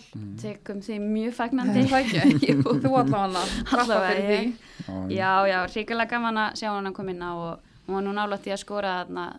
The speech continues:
Speaker 2: þegar Hlín skoraði.
Speaker 1: Mhm.
Speaker 2: Ef hann hefði skoppað aðeins öðru í sig, þá.
Speaker 3: <laughs>
Speaker 2: Nei, en hún bara mjög gott að sjá hana koma inn á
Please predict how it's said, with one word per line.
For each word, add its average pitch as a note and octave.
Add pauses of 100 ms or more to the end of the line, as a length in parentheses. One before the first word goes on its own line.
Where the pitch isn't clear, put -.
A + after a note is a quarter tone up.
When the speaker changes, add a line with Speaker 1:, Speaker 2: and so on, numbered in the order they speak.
Speaker 2:
þegar F3+
Hlín F#3+
skoraði. E3+
Speaker 1:
Mhm. B2 (180)
Speaker 2:
Ef F3+
hann F3
hefði F3
skoppað F3+
aðeins A#3
öðru B3+
í B3+
sig, C#4+
þá. A3+ (240)
Speaker 3:
<laughs> -
Speaker 2:
Nei, F#3+
en G3 (180)
hún G#3+ (760)
bara F#3 (640)
mjög G#3
gott G3
að F#3+
sjá G3
hana G3+
koma G3+
inn G3+
á F3+